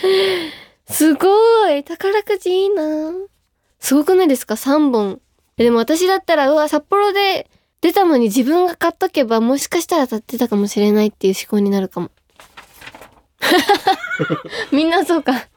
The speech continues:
この人もそうか。<laughs> 運が良かった。え、めっちゃいいですよ。私、運だけで、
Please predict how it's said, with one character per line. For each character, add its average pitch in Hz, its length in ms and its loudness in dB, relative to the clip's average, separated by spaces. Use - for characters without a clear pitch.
こ 311 80 4
の 339 120 2
人 330 160 -4
も 247 100 -2
そ - 140 -2
う - 40 2
か。 - 480 -6
<laughs> - 400 -12
運 392 240 4
が 240 100 2
良 226 140 2
か 440 180 -2
っ 277 40 -6
た。 202 240 -8
え、 262 80 4
め 277 140 6
っ - 60 -6
ち - 60 -2
ゃ 370 80 4
い 370 100 4
い 320 40 2
で 247 100 0
す - 140 -8
よ。 196 200 -6
私、 - 300 -2
運 403 260 4
だ 262 100 2
け 330 180 -2
で、 262 380 2